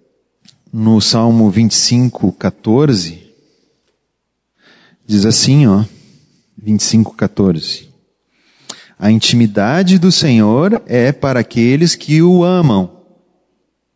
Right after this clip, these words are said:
Não, a minha Bíblia diz, "o temem." A intimidade do Senhor é para que os que o temem,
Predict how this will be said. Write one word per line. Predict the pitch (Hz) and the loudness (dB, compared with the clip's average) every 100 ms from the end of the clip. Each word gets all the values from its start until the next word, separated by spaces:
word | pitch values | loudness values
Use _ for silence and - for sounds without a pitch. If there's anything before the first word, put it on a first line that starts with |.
| _ _ _ _ _ _ _ _ | _ _ _ _ _ _ _ _
Não, | 120 123 104 | -2 -2 -2
a | - | -8
minha | 98 | -4
Bíblia | 98 120 139 | -2 0 0
diz, | 117 123 143 - - - | 0 0 0 -4 -8 -6
"o | 117 | -4
temem." | - 147 135 98 92 _ _ _ _ _ _ _ _ _ _ _ _ _ | -2 0 0 0 -4 _ _ _ _ _ _ _ _ _ _ _ _ _
A | 107 | -8
intimidade | 98 113 110 160 180 | -2 0 0 2 2
do | |
Senhor | 165 165 131 151 | 2 0 0 0
é | |
para | 156 131 131 | -2 -2 -2
que | - 147 - | -2 -4 0
os | 151 151 - | 0 0 -4
que | - - 147 - | -6 -2 -2 0
o | 151 165 | -2 -2
temem, | - 139 147 131 107 107 107 | -4 -4 0 2 2 0 -4